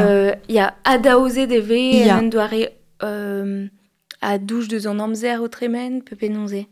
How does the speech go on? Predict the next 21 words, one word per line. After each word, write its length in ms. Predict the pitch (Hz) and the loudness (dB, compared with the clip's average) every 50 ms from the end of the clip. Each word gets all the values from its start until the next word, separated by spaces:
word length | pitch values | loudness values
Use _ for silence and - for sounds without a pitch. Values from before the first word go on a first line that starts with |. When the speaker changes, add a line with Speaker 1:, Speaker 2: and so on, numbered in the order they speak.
| _ _ _ _ _ _ _ _ _ - | _ _ _ _ _ _ _ _ _ 0
Speaker 2:
Euh, 720 | 196 202 202 202 202 202 202 202 202 196 196 196 202 202 202 | 2 2 4 4 4 4 4 4 4 4 2 2 2 0 0
bah, 200 | - 208 208 - | 2 0 0 0
rede, 320 | 202 202 220 220 233 214 240 254 254 254 262 254 | 0 2 4 4 4 6 6 6 8 8 8 6
euh, 440 | 220 202 202 196 196 196 196 196 196 | 6 6 4 4 4 2 2 0 -2
froma 520 | 202 - - - - 247 240 233 233 226 220 | -4 -6 -2 2 4 6 6 6 6 4 4
en 100 | 202 202 | 2 2
trao, 380 | 196 - - - 220 233 233 214 | 0 -2 -2 0 0 2 2 2
hein, 180 | 202 202 208 202 | 2 2 2 2
Speaker 1:
Mhm. 420 | 185 180 185 202 175 170 175 180 190 202 202 208 202 - - - - - - - - - - - | 2 2 2 2 2 0 0 -2 -2 -4 -6 -6 -4 -2 -2 0 0 -2 -2 -4 -8 -10 -6 -2
Speaker 2:
euh, 40 | 202 | -2
évite, 380 | 202 196 202 202 - - - 208 | -2 0 -2 -4 -4 -4 -2 0
euh, 580 | 196 190 185 185 180 185 180 190 190 190 - | 0 2 2 2 0 0 -2 -2 -4 -4 -4
ya, 380 | 190 196 208 254 277 311 311 233 | -2 0 2 4 4 6 6 6
euh, 320 | 208 190 185 185 190 185 185 - - - - - - - - | 4 4 4 2 2 0 -2 -6 -12 -20 -20 -20 -14 -6 -4
la 120 | 208 208 202 | -2 -2 0
cadarante 560 | - 208 208 202 190 190 190 196 208 220 214 | 0 0 2 2 2 2 2 2 2 2 0
titlou, 640 | - - 233 - - - - 226 233 247 240 226 202 | -2 -4 -6 -6 -8 -8 -4 -2 0 2 2 2 2
euh, 420 | 180 175 175 170 170 170 165 165 165 165 175 180 - - - - - - - - - _ _ _ _ - | 2 2 2 2 2 0 0 0 0 -2 -2 -6 -8 -12 -18 -20 -20 -20 -20 -20 -20 _ _ _ _ -2
évite, 440 | 196 190 190 190 190 190 - - - | 0 0 0 0 -2 -4 -6 -6 -4
euh, 500 | 185 175 170 170 170 170 175 175 175 180 175 175 - - - - 202 202 202 202 208 - - - - _ _ _ _ _ _ _ _ _ _ _ _ _ _ _ _ _ _ _ _ _ _ _ _ - | -2 0 0 0 0 0 0 -2 -2 -2 -4 -4 -6 -6 -6 -6 -8 -8 -8 -10 -14 -18 -20 -20 -20 _ _ _ _ _ _ _ _ _ _ _ _ _ _ _ _ _ _ _ _ _ _ _ _ 0
bah, 100 | 196 | 0